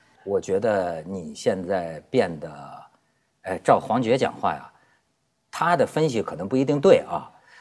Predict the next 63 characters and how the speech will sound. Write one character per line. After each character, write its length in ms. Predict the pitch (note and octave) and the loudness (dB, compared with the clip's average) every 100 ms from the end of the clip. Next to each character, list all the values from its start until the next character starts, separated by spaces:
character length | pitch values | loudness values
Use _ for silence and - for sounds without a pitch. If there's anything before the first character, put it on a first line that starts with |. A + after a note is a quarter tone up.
| _ | _
他 140 | - C#3+ | -6 -2
说 180 | E3 | 0
呢， 200 | C#3+ F2 D2+ | 0 0 -4
这 120 | - | -4
个 240 | G2+ F#2+ F2+ | -2 -2 -2
慢 220 | A#2+ C#3 | -4 -2
慢 180 | D3+ A2+ | -2 -2
的 80 | F2+ | -4
呢， 200 | E2 D#2 | -8 -12
他 140 | - | -12
还 160 | G2+ - | -10 -4
又 140 | E3+ | 0
露 180 | C#3+ B2 | 2 2
出 160 | E2+ G#2+ | 0 -4
那 140 | G#2 | -4
个 100 | D#2+ | -4
江 240 | - C3 B2+ | 0 0 2
南 180 | F#2 | 0
女 200 | F#2 F2 | -2 -4
子 200 | G#2 - | -6 -10
的 120 | - F#2 | -12 -8
那 100 | E2+ | -8
一 140 | D#2 | -4
面， 240 | G#2 G#2+ - - - | -2 -2 -4 -6 0
<laughs> 200 | D#3+ - | 4 6
就 80 | |
是 60 | G#2+ | 6
说 160 | G#2+ C3 | 8 6
越 220 | D3+ - | 8 8
来 140 | G2+ | 8
越 300 | D3+ C3 F2+ | 6 6 4
家 160 | - C3 | 2 0
长 180 | C#3 C3 | 2 2
里 120 | C#3 | 4
短 120 | A2+ | 2
儿 160 | - - | 2 -4
了。 160 | F2+ F2+ | -4 -2
现 180 | A2 | -2
在 100 | G2 | -2
周 160 | E2+ A2 | 0 0
迅 240 | - A2 D2+ - - | 2 0 -2 -14 -2
到 140 | - C3+ | 6 6
哪 160 | F2+ | 6
玩 120 | E2+ D#2 | 0 2
儿 180 | F#2+ | 6
呢， 240 | C#3+ A#2+ F2+ | 8 8 6
父 180 | - C#3 | 2 0
母 140 | G2+ | 0
亲 280 | - C3 B2+ | 0 2 4
一 80 | A2 | 4
定 120 | A#2+ | 2
要 120 | A2 | 4
在 160 | F#2 A2+ | 4 2
旁 220 | - G2 | 2 4
边 140 | B2+ | 8
儿 200 | D3 B2+ - - - | 10 8 4 -10 -4
啊， 180 | F#2 G2+ | 0 0
心 220 | - A2 | 0 0
里 80 | F#2 | 0
觉 160 | F2 F#2+ | 2 2
得 60 | |
安 200 | G#2+ A#2 | 2 0
心。 340 | A2+ C3 C3 | 2 4 4